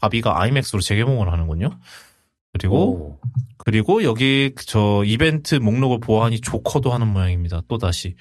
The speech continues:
Speaker 2: 아, 그, 제가 알기로는 워너브라더스도 백 주년인가요? 그래가지고
Speaker 1: 아.
Speaker 2: 그것 때문에 지금 뭐 한참 워너 재개봉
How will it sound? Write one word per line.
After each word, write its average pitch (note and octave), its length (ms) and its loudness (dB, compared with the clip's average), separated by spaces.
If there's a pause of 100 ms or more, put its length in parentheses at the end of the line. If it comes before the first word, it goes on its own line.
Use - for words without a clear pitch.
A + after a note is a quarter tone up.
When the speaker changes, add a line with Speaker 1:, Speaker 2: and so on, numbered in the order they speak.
(440)
Speaker 2:
아, F#2+ 440 -2
그, F#2+ 380 0
제가 F#2+ 240 0
알기로는 F2+ 520 -2
워너브라더스도 F#2 1040 -2
백 E2 140 -4
주년인가요? E2+ 720 -2
그래가지고 F2 760 -4 (220)
Speaker 1:
아. D3 1000 0
Speaker 2:
그것 G#2+ 260 2
때문에 G#2+ 480 0
지금 F2+ 300 -4
뭐 E2+ 440 -2
한참 A#2 380 -2
워너 F2 300 -2
재개봉 E2+ 800 -4